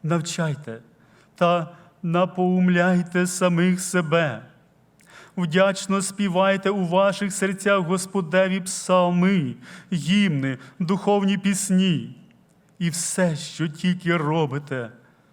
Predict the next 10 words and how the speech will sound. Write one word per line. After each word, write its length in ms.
словом 600
чи 180
ділом, 520
усе 800
робіть 580
у 140
ім'я 280
Господа 680
Ісуса, 800
дякуючи 1000